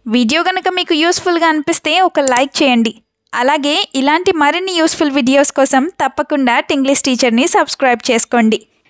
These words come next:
ఇప్పుడైతే ప్రీవియస్ వీడియోలో నేను మిమ్మల్ని టూ క్వశ్చన్స్ అడిగాను కదా.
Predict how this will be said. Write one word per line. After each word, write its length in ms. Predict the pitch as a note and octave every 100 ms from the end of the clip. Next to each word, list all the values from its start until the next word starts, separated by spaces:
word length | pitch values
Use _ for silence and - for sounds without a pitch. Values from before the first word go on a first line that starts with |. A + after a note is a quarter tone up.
| _ D4
ఇప్పుడైతే 540 | D4 F#4+ G4 F#4+ F#4+
ప్రీవియస్ 540 | - F#4+ F#4+ F#4 -
వీడియోలో 400 | E4+ C#4+ D#4+ D4+
నేను 220 | E4+ D#4 C4+
మిమ్మల్ని 400 | C4+ C#4+ D#4+ E4
టూ 160 | F#4
క్వశ్చన్స్ 500 | F#4+ E4+ D#4 D#4+ D#4
అడిగాను 340 | D4 C4 C4+ C4
కదా. 340 | B3 C4+